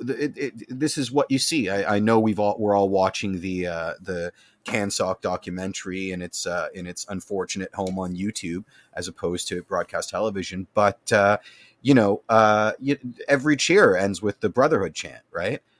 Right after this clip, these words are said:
It's, it's drilled into these guys, and, and it's easy to say, like, that's, that's, it's easy to say brotherhood, and it's easy to use those sound bites in interviews, but you're seeing it writ large when it actually matters, you know?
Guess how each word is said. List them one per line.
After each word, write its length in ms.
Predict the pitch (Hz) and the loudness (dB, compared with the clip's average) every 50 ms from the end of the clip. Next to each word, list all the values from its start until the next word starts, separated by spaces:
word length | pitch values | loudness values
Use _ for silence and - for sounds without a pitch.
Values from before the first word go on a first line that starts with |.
| _ | _
It's, 320 | - 101 98 - - - - | -10 -10 -8 -8 -8 -6 -2
it's 180 | 110 110 - - | -4 -4 -4 -4
drilled 440 | - - 95 104 123 127 131 117 120 | -12 -6 0 4 6 6 6 6 2
into 240 | 131 165 - 180 | -2 -2 -4 -6
these 240 | 123 98 85 80 - | -8 -8 -10 -10 -10
guys, 400 | - - 67 53 50 64 - - - | -10 -10 -10 -10 -10 -14 -14 -12 -8
and, 220 | 98 92 98 - - | -8 -8 -8 -8 -6
and 280 | 101 98 95 98 104 _ _ _ _ _ _ _ _ | -6 -4 -4 -4 -6 _ _ _ _ _ _ _ _
it's 240 | - 120 120 - - | -4 -4 -4 -2 0
easy 320 | 135 151 180 165 165 170 143 | 0 0 0 0 0 0 0
to 80 | 143 | 0
say, 400 | - - - 151 190 - 98 - - | 0 2 4 4 4 2 0 -2 -2
like, 180 | 110 107 - - | -2 -2 0 2
that's, 260 | 135 131 131 - - | 2 2 2 0 -2
that's, 240 | - 135 131 - - - | 2 2 2 2 0 -4
it's 220 | 127 120 - - _ - | -4 -4 -4 -6 _ -6
easy 540 | 120 131 147 147 135 117 110 90 78 - _ - | -4 -4 -2 -2 -2 -2 -4 -6 -8 -12 _ -10
to 120 | - 104 | -8 -6
say 260 | - - 104 95 98 | -4 -2 -2 0 -2
brotherhood, 500 | 95 80 90 85 87 92 90 90 92 92 | -2 -2 -4 -4 -4 -2 -4 -4 -4 -4
and 100 | 90 90 | -6 -8
it's 160 | 87 85 - - | -8 -10 -10 -10
easy 380 | 98 98 101 98 92 90 98 | -8 -6 -6 -6 -6 -6 -8
to 80 | 95 92 | -8 -8
use 240 | 87 92 95 85 82 | -8 -8 -8 -8 -8
those 180 | 90 92 - | -8 -8 -8
sound 260 | - - 87 90 90 | -8 -8 -8 -8 -8
bites 240 | 82 87 87 - - | -8 -8 -8 -8 -10
in 80 | 87 87 | -10 -10
interviews, 400 | 87 90 90 82 85 90 87 - _ - - _ _ - | -8 -8 -8 -8 -8 -10 -10 -10 _ -20 -20 _ _ -6
but 100 | 113 113 | -4 -2
you're 80 | 117 | 0
seeing 300 | 117 - - 147 143 139 | 0 0 2 4 4 4
it 100 | 135 - | 4 2
writ 220 | 104 107 117 113 - | 6 4 4 4 6
large 380 | 104 107 120 117 104 101 - | 4 6 6 6 4 2 -2
when 120 | - 95 95 | -6 -6 -4
it 80 | 90 | -2
actually 460 | 90 90 90 90 - - - 90 87 82 | 0 0 0 0 0 -4 -6 -6 -8 -8
matters, 580 | 80 82 82 82 82 - - _ _ - - - | -8 -8 -6 -6 -6 -8 -10 _ _ -20 -18 -14
you 80 | 90 87 | -12 -10
know? 200 | 87 95 113 | -8 -8 -8